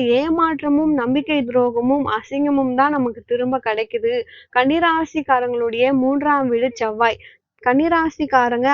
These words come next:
அதிகமா பாதிப்படைகிறது ஒரு பெண்ணால் மட்டும்தான் இருக்காங்க. கன்னிராசி ஆணா இருந்தாலும் சரி, பெண்ணாக இருந்தாலுமே சரி, கன்னிராசிக்காரங்களுடைய ரெண்டாம் வீட்டதிபதி சுக்கிர பகவான். ஆசை இருக்கலாம், தப்பே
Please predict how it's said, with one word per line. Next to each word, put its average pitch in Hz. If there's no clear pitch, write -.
அதிகமா 254
பாதிப்படைகிறது 226
ஒரு 233
பெண்ணால் 247
மட்டும்தான் 226
இருக்காங்க. 214
கன்னிராசி 277
ஆணா 254
இருந்தாலும் 262
சரி, 254
பெண்ணாக 247
இருந்தாலுமே 226
சரி, 233
கன்னிராசிக்காரங்களுடைய 254
ரெண்டாம் 269
வீட்டதிபதி 220
சுக்கிர 233
பகவான். 220
ஆசை 302
இருக்கலாம், 247
தப்பே 226